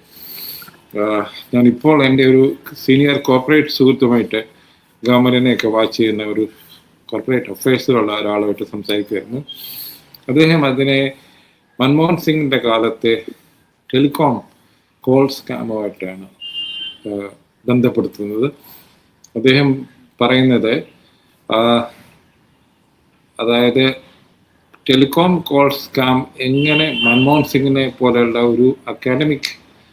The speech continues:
പ്രൈം മിനിസ്റ്ററെ അല്ലെങ്കിൽ ടെക്നോക്രാറ്റ് പ്രൈം മിനിസ്റ്ററിന്റെ credibility-യായി ചോദ്യം ചെയ്തു. അതേ രീതിയിലാണ് രാഹുൽ ഗാന്ധി ഇപ്പോൾ എപ്സ്റ്റൈൻ ഫയലും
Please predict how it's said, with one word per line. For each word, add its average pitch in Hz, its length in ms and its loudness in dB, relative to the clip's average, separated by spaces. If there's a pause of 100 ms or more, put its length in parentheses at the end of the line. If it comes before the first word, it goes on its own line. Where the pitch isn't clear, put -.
(280)
പ്രൈം 123 180 -2
മിനിസ്റ്ററെ 107 440 -4
അല്ലെങ്കിൽ 113 380 -4
ടെക്നോക്രാറ്റ് 147 500 0
പ്രൈം 127 220 0
മിനിസ്റ്ററിന്റെ 120 560 0 (1120)
credibility-യായി 147 720 2 (120)
ചോദ്യം 120 300 2
ചെയ്തു. 113 600 -2
അതേ 147 280 4
രീതിയിലാണ് 120 720 0 (800)
രാഹുൽ 123 300 0
ഗാന്ധി 117 260 -2
ഇപ്പോൾ 110 380 -2 (120)
എപ്സ്റ്റൈൻ 135 520 -4
ഫയലും 113 540 -2